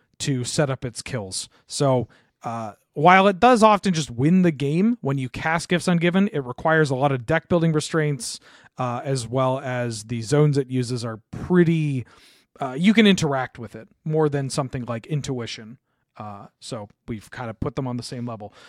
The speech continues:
Umezawa's Jite is now one point, uh, down from two. Uh, I was against the Jite going to two in the first place. I wasn't on the council at the time. That was during my break.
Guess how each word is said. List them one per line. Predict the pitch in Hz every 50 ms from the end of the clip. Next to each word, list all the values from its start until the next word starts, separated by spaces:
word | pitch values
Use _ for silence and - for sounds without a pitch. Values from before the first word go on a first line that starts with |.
| - - -
Umezawa's | 180 196 214 208 180 202 196 190 170 139 117
Jite | 110 131 165 202 196 - - 226 247 277 302 339 -
is | 165 151 156
now | 170 160 151
one | 135 120 131 143 160 160
point, | - - - 175 196 247 - - - _ _ _ _ _ _ -
uh, | 131 127 127 127 123
down | 117 117 147 143 143 147
from | - - 131 127
two. | - - - 202 226 233 233 220 _ _ _ _ _ _ _ _ _ _ -
Uh, | 123 117 110 113 120
I | 135 165 190
was | 190 170 160
against | 165 165 175 185 - -
the | - 170
Jite | 135 - 165 180 - - 180 165
going | 156 165 165 147
to | 135 135
two | - 165 165 151
in | 139
the | 127
first | - - 190 190 - -
place. | - 175 185 180 180 - - -
I | - 135 135
wasn't | 127 151 165 165 180 175
on | 170 170
the | 170
council | 160 - 170 175 170 - 185 170
at | 180 170
the | - 175
time. | - 180 175 180 180
That | 165 131
was | 123 120
during | - 147 139 139
my | 135 123 113
break. | - 123 139 165 202 208 -